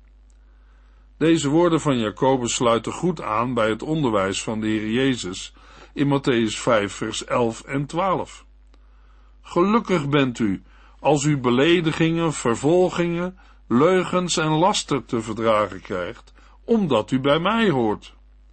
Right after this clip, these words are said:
Juich van blijdschap,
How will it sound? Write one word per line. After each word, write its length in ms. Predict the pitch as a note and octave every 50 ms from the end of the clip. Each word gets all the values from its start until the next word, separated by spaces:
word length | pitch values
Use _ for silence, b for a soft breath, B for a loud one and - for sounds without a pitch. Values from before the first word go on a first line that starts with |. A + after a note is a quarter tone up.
| _ _ - - _ - - _ - - - _ - - - - - - - - -
Juich 600 | - F#2+ G#2+ C#3 E3 F#3 F#3+ F#3 - - - -
van 220 | - - C#3 C3+ C#3
blijdschap, 640 | C#3 D3+ E3 F#3 G3+ D#3 - - G#2+ F#2 F2 -